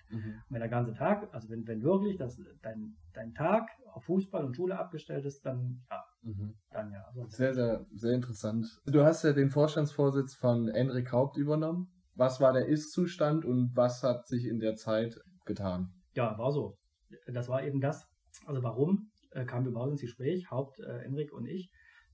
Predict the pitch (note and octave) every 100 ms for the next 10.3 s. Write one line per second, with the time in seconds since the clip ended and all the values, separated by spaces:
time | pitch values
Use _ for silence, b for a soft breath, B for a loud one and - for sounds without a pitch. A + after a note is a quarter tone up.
0 | - D#3 B2+ B2+ B2 A#2 A2+ A2 C3+ A#2+
1 | C3+ C#3+ C#3+ B2 A#2 C3 - F#3 B2 D#3+
2 | F#3 _ _ - C3+ - E3 F3 E3+ D3
3 | D3 D#3 D3+ D3 C#3 G#2 - _ _ _
4 | - A#2+ B2+ - - C3+ G#2 B2 B2 B2
5 | G2+ _ _ _ - _ B2 A#2 A#2+ B2
6 | B2 C3+ C#3 D3 C#3 B2 G#2+ B2+ F3 A3+
7 | A#3+ - b b b b - C#3 C#3+ -
8 | C3+ B2 D#3+ D#3+ E3+ D#3+ - - C3 B2
9 | A#2+ - B2 B2 B2+ C3 C3 B2+ A2+ B2
10 | C3 B2+ A2+